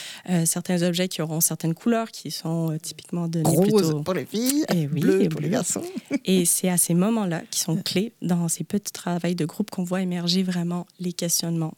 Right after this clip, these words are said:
Speaker 1: euh, ou encore, euh, vite l'attribution, euh, qui est systématique, euh, soit garçon ou fille. Et après, c'est fantastique parce que là, on a des enfants qui nous regardent et qui disent : « Oui, mais on connaît pas ces enfants.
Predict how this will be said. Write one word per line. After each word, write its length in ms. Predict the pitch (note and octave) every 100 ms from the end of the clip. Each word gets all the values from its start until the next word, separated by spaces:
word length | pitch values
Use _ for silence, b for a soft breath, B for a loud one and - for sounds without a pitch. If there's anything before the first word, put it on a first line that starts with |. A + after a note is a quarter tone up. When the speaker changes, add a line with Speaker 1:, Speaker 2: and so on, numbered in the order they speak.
| -
Speaker 1:
euh, 460 | E3+ D#3+ D#3 D#3 -
ou 200 | G#3 G3+
encore, 420 | D#3+ D#3+ F#3 F#3 - B B -
euh, 140 | F3
vite 240 | E3 F#3+ -
l'attribution, 760 | F#3+ - F#3 F3+ - F#3 G3 G#3 E3+
euh, 340 | D#3+ E3 E3 F3 -
qui 260 | - E3+ E3
est 60 |
systématique, 720 | - - F3 E3 - G3+ - E3+
euh, 200 | D#3+ D#3+
soit 240 | - F3+
garçon 280 | E3+ E3 F3+
ou 20 |
fille. 220 | E3+ G#3 -
Et 160 | G#3 G3+
après, 320 | E3+ - F#3+ - -
c'est 340 | - F3 E3 -
fantastique 460 | F3 F3 - F3+
parce 160 | E3 -
que 100 | D#3+ D#3+
là, 120 | F3+
on 220 | E3+ D3+ D#3
a 80 |
des 180 | D3+ D3+
enfants 280 | D3+ - E3+
qui 140 | -
nous 80 | D3+
regardent 260 | D3 D#3 C#3+
et 40 |
qui 100 | -
disent : « 200 | D#3+ D#3 B B B B -
Oui, 220 | G3+ F#3+ _
mais 280 | F3+ E3 E3 _ _ - - _ _ _ -
on 100 | F#3
connaît 300 | - E3+ C#3+
pas 180 | - F3+
ces 200 | - F3
enfants. 380 | C#3+ - E3